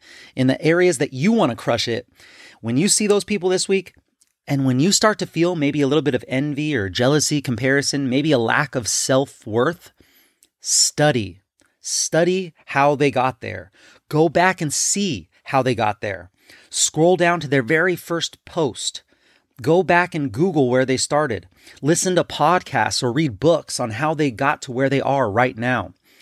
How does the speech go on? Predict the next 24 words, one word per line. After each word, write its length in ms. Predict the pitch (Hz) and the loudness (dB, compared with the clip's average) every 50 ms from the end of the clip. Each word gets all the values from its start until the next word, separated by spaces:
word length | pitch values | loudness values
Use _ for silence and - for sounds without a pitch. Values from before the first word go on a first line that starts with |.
| - _ _ _ | -20 _ _ _
The 120 | 120 131 | -4 -2
more 320 | 131 127 135 139 160 185 196 | -2 0 0 2 2 2 0
you 200 | 180 160 185 175 | 0 -2 -4 -2
study, 520 | - - - - 156 160 147 104 90 - _ _ _ _ _ _ _ _ _ _ - - - - - _ _ | 0 0 2 2 2 2 2 -2 -4 -10 _ _ _ _ _ _ _ _ _ _ -20 -20 -20 -20 -20 _ _
the 100 | 131 131 | 0 2
more 280 | 131 131 135 151 175 180 | 2 4 4 4 4 2
you 140 | 180 180 | 2 2
will 120 | 170 170 147 | 2 2 2
be 200 | 143 135 135 156 | 2 2 2 4
able 160 | 180 160 160 | 2 2 0
to 140 | - - 139 | -2 -4 -2
do 260 | 107 127 131 131 123 - - - - _ - | 0 2 2 2 0 -2 -6 -18 -20 _ -2
what 260 | 120 131 - 123 101 | 0 0 0 0 -2
Bruce 380 | 113 147 185 214 202 - - | 2 4 4 4 2 0 -2
Lee 200 | 160 160 180 196 | -2 -2 -2 0
said 280 | 190 - - 139 120 101 | 0 0 0 0 0 -2
to 60 | 98 95 | -4 -8
do, 260 | 80 101 92 87 - _ _ _ _ _ _ _ _ _ _ _ _ _ | -8 -8 -8 -8 -12 _ _ _ _ _ _ _ _ _ _ _ _ _
to 120 | - 147 | -6 -6
plan 440 | 127 - - 151 151 156 165 180 175 | -6 -4 -4 0 0 2 2 0 -2
for 140 | 175 - 156 | -2 -2 -4
success. 680 | - - 135 - - - 180 160 131 - - - - - | -2 -2 -4 -6 -2 0 2 2 2 0 -4 -8 -10 -10
He 160 | - - 180 | -6 -6 -4
said, 380 | 165 - - 160 139 120 95 | -2 0 0 2 0 0 -2